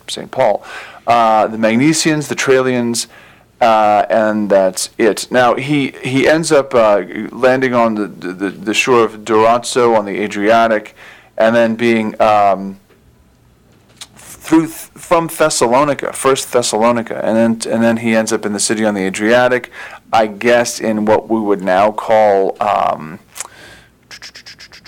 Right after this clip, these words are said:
yeah, okay, so that's on coastal Italy, I suppose. And then from there, he's brought to Rome, and i-, several things. So he, in his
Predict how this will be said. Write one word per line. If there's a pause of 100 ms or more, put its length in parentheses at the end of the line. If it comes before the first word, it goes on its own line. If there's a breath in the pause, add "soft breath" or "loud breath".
(360)
yeah,
okay,
so
that's
on
coastal (100)
Italy,
I
suppose. (440 loud breath)
And
then
from
there,
he's
brought
to
Rome, (720 loud breath)
and
i-,
several
things.
So
he, (120)
in
his